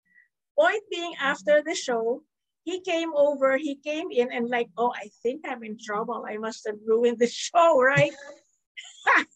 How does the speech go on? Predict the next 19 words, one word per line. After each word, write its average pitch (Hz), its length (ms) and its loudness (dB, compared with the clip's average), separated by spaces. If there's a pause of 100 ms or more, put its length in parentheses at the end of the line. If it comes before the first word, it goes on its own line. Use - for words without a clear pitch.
(440)
But 226 160 -4 (240)
then 392 160 2
again, - 320 -4
I'm 311 160 -20
like, 302 200 -12 (520)
"Well, 285 320 0
I 269 160 0
didn't 254 240 -6
invite 226 360 -4
myself 185 440 -6
in. 415 240 -8
It's - 120 -12
not - 200 -10
my - 120 -10
fault. 294 280 -6
So 571 80 -14
it's - 160 -16
just - 200 -4 (200)
fine." - 320 -4